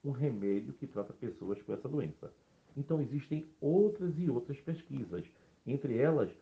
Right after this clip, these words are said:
a gente pode ter o uso de vacinas, o monitoramento de desastres naturais.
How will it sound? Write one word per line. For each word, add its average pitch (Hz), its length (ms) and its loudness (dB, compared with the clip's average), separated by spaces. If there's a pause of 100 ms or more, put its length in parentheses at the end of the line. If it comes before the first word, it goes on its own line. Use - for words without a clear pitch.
(140)
a 104 80 -4
gente - 260 -8
pode 95 280 -4
ter 101 140 -2
o 90 60 0
uso 87 260 -4
de 85 140 -8
vacinas, 110 720 -4 (360)
o 113 120 -4
monitoramento 101 960 -2
de 87 120 -12
desastres 90 640 -4
naturais. 107 680 0